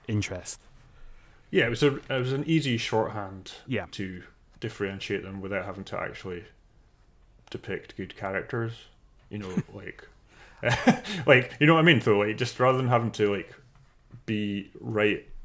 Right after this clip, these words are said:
Speaker 2: a literary character, which these books are not about, it would just give you a way of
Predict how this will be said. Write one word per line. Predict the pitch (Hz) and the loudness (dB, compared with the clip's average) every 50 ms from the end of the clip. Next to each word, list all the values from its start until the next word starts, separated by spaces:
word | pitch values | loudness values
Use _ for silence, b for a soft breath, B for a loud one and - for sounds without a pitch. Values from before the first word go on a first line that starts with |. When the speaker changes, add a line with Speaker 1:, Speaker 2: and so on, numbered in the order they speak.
| - - - | -14 -12 -8
Speaker 2:
a | 104 | -6
literary | 101 101 104 - - 110 101 104 101 98 95 95 95 - - _ _ _ _ - B B B B B B B B B B B B B B B _ - - | -6 -4 -4 -2 0 2 4 4 4 2 0 -2 -6 -10 -14 _ _ _ _ -20 B B B B B B B B B B B B B B B _ -16 -8
character, | - 117 104 104 107 - - - 110 95 95 92 92 - - _ - _ _ _ _ _ _ - | -4 -2 0 0 0 -2 -2 -2 -2 -2 -2 -4 -8 -10 -16 _ -20 _ _ _ _ _ _ -8
which | 120 110 - - - | -8 -8 -8 -6 -6
these | 107 98 98 | -6 -6 -6
books | - - 101 - - 107 | -6 -6 -6 -6 -6 -6
are | |
not | 101 101 92 - | -6 -6 -6 -6
about, | - 101 110 101 90 90 - - - | -2 -2 -2 0 -2 -4 -6 -10 -10
it | - 104 | -8 -8
would | 95 98 | -8 -8
just | 110 98 - - | -8 -8 -6 0
give | 117 107 101 101 | 0 0 0 0
you | 95 95 92 | -2 -2 -2
a | |
way | 95 98 95 95 | 0 0 0 -2
of | 92 92 92 - - - | -2 -4 -6 -10 -16 -20